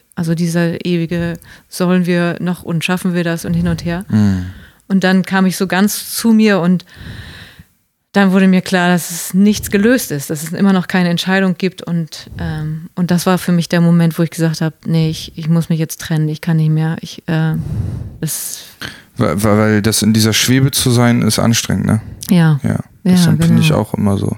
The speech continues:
Speaker 1: Mhm.
Speaker 2: Ja. Es ist, äh, es ist körperlich spürbar, wenn eine Entscheidung in der Luft liegt,
Speaker 1: Ja.
Speaker 2: die wichtig für einen ist.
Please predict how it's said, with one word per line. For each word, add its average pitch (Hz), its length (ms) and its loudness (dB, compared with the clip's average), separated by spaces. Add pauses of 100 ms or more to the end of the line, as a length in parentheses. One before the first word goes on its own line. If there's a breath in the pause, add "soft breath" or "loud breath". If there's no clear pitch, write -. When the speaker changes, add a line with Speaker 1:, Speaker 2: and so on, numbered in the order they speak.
(120)
Speaker 1:
Mhm. 165 360 4
Speaker 2:
Ja. 165 120 0 (1000)
Es - 60 -16
ist, - 360 -2
äh, 104 640 2
es - 300 -8 (1080 soft breath)
ist - 120 -6
körperlich 123 420 0
spürbar, 113 480 2
wenn 104 120 2
eine 101 260 4
Entscheidung 117 760 2 (180)
in 107 180 2
der 104 140 2
Luft - 360 -4
liegt, - 320 -10 (360)
Speaker 1:
Ja. 185 240 4
Speaker 2:
die 170 120 4
wichtig 110 380 -2
für 107 140 0
einen 101 140 0
ist. - 260 -6